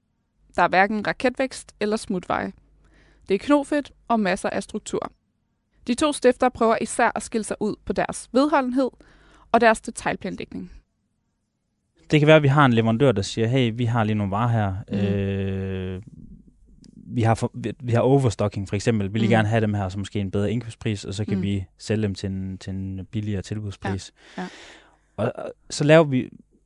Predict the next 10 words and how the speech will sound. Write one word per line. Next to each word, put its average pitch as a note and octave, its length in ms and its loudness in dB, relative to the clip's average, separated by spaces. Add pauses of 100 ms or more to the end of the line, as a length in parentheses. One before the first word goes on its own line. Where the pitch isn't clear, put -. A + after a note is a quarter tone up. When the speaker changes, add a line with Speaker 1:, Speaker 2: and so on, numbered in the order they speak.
(120)
Speaker 2:
bare C#3 100 4
et C3 60 0
stort D#3 280 2
kampagnesetup, C3 920 2 (160)
Speaker 1:
Mhm. F3+ 200 -6 (180)
Speaker 2:
hvor A#2+ 240 0
man G#2+ 160 0
siger, A2+ 380 0
"Jamen, G2 440 -2
øh, F#2 200 -6